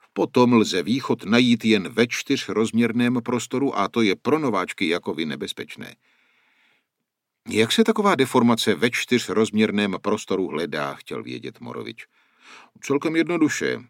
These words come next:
Deformace je obvykle sférická. Světlo, které do ní proniká, se láme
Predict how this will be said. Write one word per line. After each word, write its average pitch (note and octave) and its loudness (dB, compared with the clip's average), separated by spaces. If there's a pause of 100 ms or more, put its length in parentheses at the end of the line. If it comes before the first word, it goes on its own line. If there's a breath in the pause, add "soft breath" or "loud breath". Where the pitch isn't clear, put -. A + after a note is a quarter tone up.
(440 loud breath)
Deformace F#3 2
je E3 4
obvykle D3 2
sférická. - -2 (360)
Světlo, B2 4
které G#2 2
do G2+ 2
ní G#2+ 2
proniká, G#2 0
se - -2
láme D2+ -2